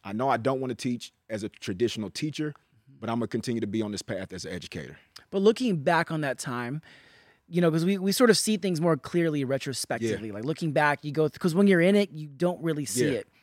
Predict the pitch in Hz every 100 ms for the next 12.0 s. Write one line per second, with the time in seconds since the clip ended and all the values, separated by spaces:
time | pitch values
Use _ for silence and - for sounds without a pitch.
0 | _ _ 160 160 214 254 202 151 123 110
1 | 120 - - _ _ _ _ 165 226 254
2 | - 208 196 - - 151 156 135 127 117
3 | 117 104 92 _ _ _ _ - - 107
4 | 90 107 - - - 185 180 160 123 -
5 | 175 156 147 139 127 - - 208 202 -
6 | 160 - - 175 - 165 147 127 - 156
7 | - 226 240 - - - - _ - 175
8 | 160 139 151 139 151 139 - 165 131 131
9 | 127 123 - 160 143 117 113 - - -
10 | _ _ - - - 185 220 214 190 190
11 | 170 147 151 131 120 120 139 110 - -